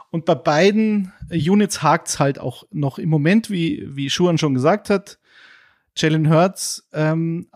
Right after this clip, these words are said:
auf der einen Seite hat er eine Completion Rate über siebzig Prozent. Das ist gut, weil dann, äh, verringert sich auch die Wahrscheinlichkeit, Fehler zu machen.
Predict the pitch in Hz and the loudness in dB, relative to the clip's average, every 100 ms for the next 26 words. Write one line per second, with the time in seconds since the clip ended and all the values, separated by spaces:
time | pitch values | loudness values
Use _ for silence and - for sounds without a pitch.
0 | - _ _ _ 175 - 160 202 208 185 | -20 _ _ _ -2 0 2 2 4 2
1 | 185 185 175 156 202 226 202 196 160 156 | 0 0 -2 -2 0 2 2 2 0 -2
2 | 165 160 - 131 175 254 - - _ _ | -2 -6 -6 -4 0 0 -2 -12 _ _
3 | _ - 139 - - - 196 240 185 156 | _ -10 -10 -8 -8 0 2 2 0 -4
4 | 151 _ - 156 165 180 180 190 - - | -4 _ -4 -4 -4 -8 -12 -14 -14 -14
5 | 175 151 - 170 202 226 185 180 185 165 | -16 -18 -2 2 4 2 2 0 0 -2
6 | 156 175 185 175 156 185 220 175 151 147 | 0 0 0 -2 0 0 0 -2 0 0
7 | 165 208 | 2 0